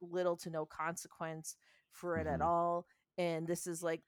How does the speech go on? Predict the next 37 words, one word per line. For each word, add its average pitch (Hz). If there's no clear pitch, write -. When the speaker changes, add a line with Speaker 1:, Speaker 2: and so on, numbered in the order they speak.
Speaker 1:
the 175
one 175
woman 170
who 170
really 170
seems 170
to 170
have 156
figured 165
out 160
how 160
to 156
thrive 143
in 165
this, 160
Speaker 2:
Mm-hmm. 160
Speaker 1:
like, 156
really 175
harsh 160
climate. 143
And 190
even 208
then, 196
it's 175
like, 160
you 196
know, 170
she 185
can't 196
really 170
have 156
a 156
family 165
or 135
have 139
a 127
husband, 165